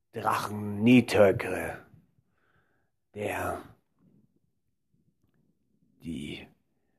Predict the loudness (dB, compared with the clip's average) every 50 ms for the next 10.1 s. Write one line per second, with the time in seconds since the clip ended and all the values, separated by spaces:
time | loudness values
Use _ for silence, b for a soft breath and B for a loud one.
0 | _ _ -8 -6 -2 0 0 2 2 2 0 2 0 -2 -2 -2 -4 -8 -4 0
1 | 0 2 2 2 0 0 -2 -6 -8 -8 -10 -12 -14 -18 -20 _ _ _ _ _
2 | _ _ _ _ _ _ -12 -8 -4 -2 -2 -2 -4 -8 -12 -16 -16 -18 -20 -20
3 | -20 _ _ _ _ _ _ _ _ _ _ _ _ _ _ _ _ _ _ _
4 | _ _ _ _ _ _ _ _ _ _ _ _ _ _ _ _ _ _ _ _
5 | _ _ _ _ _ _ _ _ _ _ _ _ _ _ _ _ _ _ _ _
6 | _ _ _ _ _ _ _ _ _ _ _ _ -20 _ _ _ _ _ _ _
7 | _ _ _ -20 -20 -20 -16 -12 -6 0 2 2 4 4 4 4 4 2 2 0
8 | 0 0 2 4 4 4 4 2 2 0 0 0 2 4 4 6 6 6 6 6
9 | 4 4 2 2 2 2 4 4 2 2 2 4 4 4 4 4 2 -2 -2 -2
10 | -4 -8